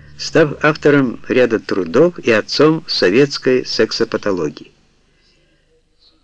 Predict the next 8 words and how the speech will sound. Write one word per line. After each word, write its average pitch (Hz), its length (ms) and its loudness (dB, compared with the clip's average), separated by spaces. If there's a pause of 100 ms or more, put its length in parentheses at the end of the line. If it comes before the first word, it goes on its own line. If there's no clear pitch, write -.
(1120)
В - 140 -16
тысяча 143 360 2
девятьсот 135 400 2
тридцать 123 380 0
девятом 113 480 0
году 110 440 2 (760)
по 90 80 -6
заданию 123 520 2